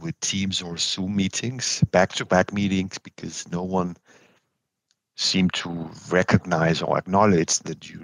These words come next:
need five, ten, fifteen minutes in between meetings for a bio break or just take a walk or fresh air. So it, it, it's not, it, it's interesting, but, but it's not that big a surprise that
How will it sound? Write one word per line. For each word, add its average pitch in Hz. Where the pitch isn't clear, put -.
need 85
five, 82
ten, 82
fifteen -
minutes 101
in 73
between -
meetings 82
for 80
a -
bio 85
break 82
or 80
just -
take -
a 78
walk 110
or 78
fresh -
air. 95
So 92
it, -
it, -
it's -
not, 113
it, 107
it's 113
interesting, 120
but, 90
but 87
it's -
not 95
that 85
big 90
a 85
surprise 95
that -